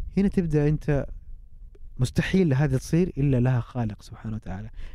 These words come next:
لازم لها مهندس، لازم لها مدبر لهذه الأشياء.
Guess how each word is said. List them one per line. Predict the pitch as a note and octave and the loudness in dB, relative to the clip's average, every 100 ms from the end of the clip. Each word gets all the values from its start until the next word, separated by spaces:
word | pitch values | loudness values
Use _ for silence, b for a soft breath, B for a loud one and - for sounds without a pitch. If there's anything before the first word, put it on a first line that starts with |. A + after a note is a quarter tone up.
| B | B
لازم | G3 F3+ E3 | 2 4 4
لها | E3+ D3 D3 | 4 4 4
مهندس، | C3 D3+ C#3 A2+ - b b b | 4 4 2 -2 -8 b b b
لازم | D#3 E3 F3+ | 2 4 4
لها | D#3+ D#3+ | 4 4
مدبر | D3 D#3+ D3 A#2+ G#2+ - - - | 4 4 2 0 -2 -8 -20 -4
لهذه | B2+ C#3 A#2+ | 0 2 2
الأشياء. | A2+ - C#3+ | 0 0 -2